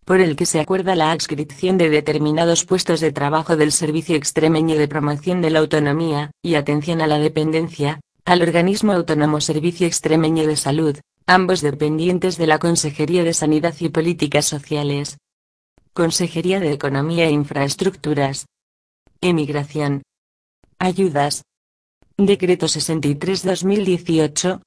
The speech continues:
de veintidós de mayo, por el que se establecen las bases reguladoras para facilitar la puesta en marcha de un programa de ayudas dirigido a favorecer el retorno de extremeños en el exterior a través del desarrollo de un proyecto empresarial.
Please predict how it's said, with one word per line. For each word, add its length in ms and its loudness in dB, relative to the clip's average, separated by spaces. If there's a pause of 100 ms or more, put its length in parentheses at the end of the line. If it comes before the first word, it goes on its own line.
de 180 2
veintidós 540 0
de 100 0
mayo, 480 0 (260)
por 180 4
el 160 2
que 80 0
se 120 -2
establecen 560 0
las 180 0
bases 320 -2
reguladoras 840 0 (100)
para 240 -2
facilitar 560 -4
la 160 0
puesta 320 -2
en 100 4
marcha 360 0
de 80 0
un 100 -4
programa 460 0
de 60 2
ayudas 380 0
dirigido 680 -2 (240)
a 100 2
favorecer 560 0
el 140 0
retorno 500 0
de 100 4
extremeños 720 0
en 80 -2
el 160 2
exterior 480 0
a 60 0
través 340 -2
del 160 2
desarrollo 540 -2
de 80 0
un 100 2
proyecto 460 0
empresarial. 840 -2